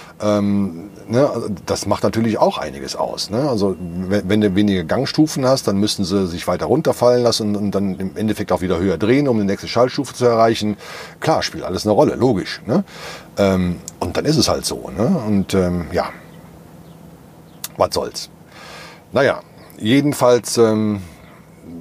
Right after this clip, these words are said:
war das heute ein entspannter, kurzer Tag mit, ähm, wenig passiert. Und ich meine, ich mein, vierhundert Kilometer ist ja, ne, dreihundertvierundsiebzig Kilometer ist, das, das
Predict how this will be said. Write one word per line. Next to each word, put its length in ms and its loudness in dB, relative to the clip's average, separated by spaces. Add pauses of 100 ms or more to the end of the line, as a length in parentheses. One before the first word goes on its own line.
war 300 2
das 260 0
heute 180 2
ein 100 -6
entspannter, 760 -2 (280)
kurzer 400 0
Tag 480 0 (100)
mit, 320 -4
ähm, 540 0
wenig 340 2
passiert. 500 2
Und 180 -10
ich 100 -12
meine, 120 -12
ich 100 -14
mein, 80 -10
vierhundert 340 -6
Kilometer 400 0
ist 160 -2
ja, 140 2
ne, 500 -2
dreihundertvierundsiebzig 600 -4
Kilometer 320 0
ist, 360 -2
das, 280 -8 (560)
das 100 -6